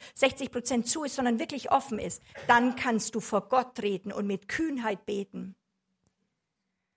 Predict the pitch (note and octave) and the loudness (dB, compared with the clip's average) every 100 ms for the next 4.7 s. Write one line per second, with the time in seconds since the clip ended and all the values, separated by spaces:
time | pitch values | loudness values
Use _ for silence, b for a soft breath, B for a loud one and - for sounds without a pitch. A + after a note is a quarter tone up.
0 | _ _ _ - B3+ C4 C4 C4 B3 D#4 | _ _ _ 4 4 6 2 0 -4 0
1 | F#4 F#4 - - B3 B3 - C4+ C4 C#4 | 0 -2 -2 -2 -2 -6 -6 -4 -4 0
2 | A#3+ G3+ - A3 G#3 G3 G#3 G#3+ A#3+ - | 0 0 0 0 2 2 2 2 2 -2
3 | A#3+ - F#3+ G3 A3 - A3 G#3+ G3 F#3+ | -4 -2 0 0 -2 -4 -2 -2 -2 -4
4 | G3 F#3 - - - - | -6 -6 -8 -12 -14 -20